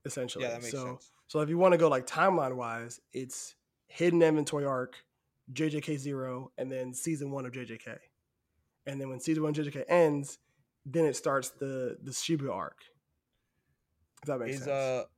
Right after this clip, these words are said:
Speaker 2: is Homeboy from Zero gonna show up in, uh, the Shibuya arc? I forgot his name.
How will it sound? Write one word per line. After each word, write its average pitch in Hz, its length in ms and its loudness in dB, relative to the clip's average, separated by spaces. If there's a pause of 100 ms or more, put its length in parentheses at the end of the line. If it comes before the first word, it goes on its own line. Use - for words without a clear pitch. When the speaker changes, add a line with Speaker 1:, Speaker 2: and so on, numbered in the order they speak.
(260)
Speaker 2:
is 135 200 -8
Homeboy 180 580 -2
from 156 240 -8
Zero 147 460 -2
gonna 147 220 -10
show 165 280 -4
up 170 160 -6
in, 160 140 -10
uh, 160 160 -10
the 151 120 -12
Shibuya 170 440 -8
arc? 185 300 -8 (160)
I 117 40 -10
forgot 117 180 -6
his 113 140 -10
name. 104 200 -10